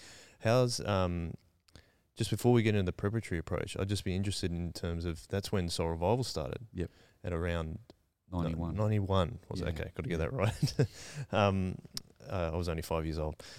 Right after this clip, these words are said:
Speaker 1: Um, <laughs> uh, i-, are you seeing, are you picking that up in the culture at that time,
Speaker 2: Mm.
Speaker 1: Stu, or did you have to research it later to realise that it happened?
Speaker 2: Yeah, well, our, our early reflection was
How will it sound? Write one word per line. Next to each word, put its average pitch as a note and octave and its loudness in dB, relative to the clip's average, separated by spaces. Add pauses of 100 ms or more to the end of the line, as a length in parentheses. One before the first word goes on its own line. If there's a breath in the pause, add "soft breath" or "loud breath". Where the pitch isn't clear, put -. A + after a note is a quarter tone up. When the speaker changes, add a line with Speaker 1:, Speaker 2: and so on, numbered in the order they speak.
(160 loud breath)
Speaker 1:
Um, A2+ 4
<laughs> - 4
uh, G#2+ 8 (760)
i-, C3 4
are A2 4
you F3 8
seeing, D3+ 4 (200)
are B2+ 6
you D3 6 (240)
picking C3 4
that A2 8
up G#2+ 4
in A#2+ 2
the G#2 4
culture G#2 2 (120)
at G#2 2
that G2 2
time, F#2+ 2
Speaker 2:
Mm. E2+ -2
Speaker 1:
Stu, B2 2
or G2+ 6
did F#2+ 2
you G2 0
have F2+ 0
to F#2 0
research E2+ 0
it E2 -6
later E2 -2
to - -6 (100)
realise F2+ -4
that F#2 -4
it E2+ -10
happened? - -2
Speaker 2:
Yeah, G#2 6
well, A#2 6
our, C#3 6 (120)
our A2+ 4
early C#3+ 6
reflection F2 0
was - -6